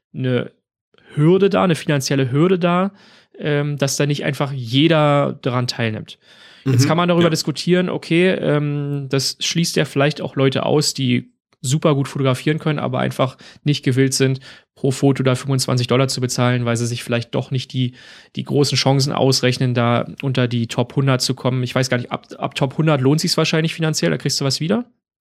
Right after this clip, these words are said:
Speaker 1: Oder wie ist
Speaker 2: Äh,
Speaker 1: das?
Speaker 2: nee, also Top hundert ist tatsächlich einfach nur bei diesem Fotowettbewerb speziell jetzt, ähm, dass du damit in dieses Buch kommst.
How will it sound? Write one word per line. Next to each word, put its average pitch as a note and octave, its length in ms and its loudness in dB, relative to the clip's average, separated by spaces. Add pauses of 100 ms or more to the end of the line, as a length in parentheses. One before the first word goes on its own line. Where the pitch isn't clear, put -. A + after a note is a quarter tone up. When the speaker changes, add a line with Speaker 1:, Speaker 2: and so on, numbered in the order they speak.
(360)
Speaker 1:
Oder C3+ 140 0
wie C3+ 60 0
ist A#2+ 100 6
Speaker 2:
Äh, A2+ 40 4
Speaker 1:
das? A2 180 2
Speaker 2:
nee, A2+ 280 4
also G#2+ 280 0
Top - 280 -6
hundert A#2+ 440 0
ist F#2+ 140 -6
tatsächlich A2 460 -2
einfach G2 280 -6
nur A2+ 420 2
bei F2+ 120 0
diesem A#2+ 240 2
Fotowettbewerb G2+ 720 0
speziell - 440 -6
jetzt, - 380 -6
ähm, E2 240 -4
dass E2 160 -6
du F2 120 -6
damit E2 320 -4
in F2 120 -8
dieses E2 260 -8
Buch - 260 -4
kommst. - 460 -10